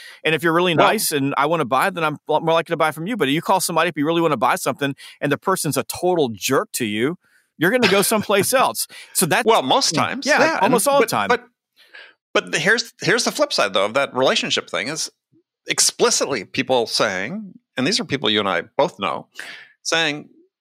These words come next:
Speaker 2: "You don't need to be likable to be s-, to be a good, effective salesperson." And you and I both know jerks who have done well in sales,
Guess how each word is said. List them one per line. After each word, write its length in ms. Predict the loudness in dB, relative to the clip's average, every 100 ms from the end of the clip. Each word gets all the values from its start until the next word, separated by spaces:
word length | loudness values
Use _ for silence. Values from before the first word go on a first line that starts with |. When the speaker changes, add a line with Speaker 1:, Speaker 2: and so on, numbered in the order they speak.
| _ _ _
Speaker 2:
"You 140 | -2 0
don't 160 | 0
need 140 | -2 -6
to 40 |
be 120 | -6
likable 920 | -8 -4 0 0 0 -2 0 0 0 -6 -12 _ _ -20 -20 -20 -8
to 60 | -4
be 100 | -2
s-, 180 | -2 -2 -4
to 80 | -2
be 160 | 0
a 60 | -2
good, 160 | -2 -4
effective 480 | -2 -4 -4 -4
salesperson." 720 | -2 -2 -4 -4 -4 -6 -10 -16 -20 -20 -20 -20 -20 -20 -4
And 440 | 0 0 -2 -4 -8 _ _ _ _ _
you 100 | 0
and 100 | 2
I 60 | 2
both 280 | 0 -2 -2
know 320 | -8 -8 -14 -20 -20 -16 -16 -8
jerks 420 | -2 0 0 -2
who 80 | -2
have 100 | -2
done 200 | -2 -2
well 320 | 0 0 -2 -6
in 100 | -6
sales, 520 | -2 0 -2 -2 -6